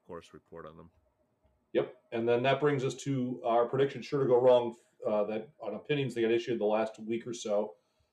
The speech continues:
Speaker 2: Uh, Dan is a hundred and fifteen, eighteen, and seven. I'm a hundred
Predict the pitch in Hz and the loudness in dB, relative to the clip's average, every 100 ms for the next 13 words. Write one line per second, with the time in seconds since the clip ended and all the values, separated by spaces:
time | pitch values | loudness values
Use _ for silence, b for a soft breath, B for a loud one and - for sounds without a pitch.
0 | _ - 107 101 139 151 131 120 156 156 | _ -4 -2 4 4 4 0 2 4 4
1 | 127 - 151 147 156 139 135 143 - 143 | 2 -4 -6 -4 -4 -4 -4 -6 -6 -6
2 | 123 113 - 139 143 135 120 113 - 143 | -4 -6 -2 0 2 2 2 2 0 -2
3 | 143 | -2